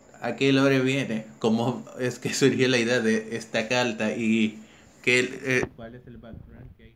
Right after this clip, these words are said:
correspondiente a la misma carta de su existencia? Ese tipo de lores es algo que Konami se reserva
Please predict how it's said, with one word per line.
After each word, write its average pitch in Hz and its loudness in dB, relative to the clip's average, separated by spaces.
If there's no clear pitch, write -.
correspondiente - -6
a 117 -2
la 110 -10
misma 110 -16
carta 113 -20
de 107 -18
su 104 -20
existencia? 107 -16
Ese - -2
tipo 220 2
de 190 6
lores 175 4
es 143 -4
algo 139 4
que 123 -2
Konami 127 4
se 131 2
reserva 113 0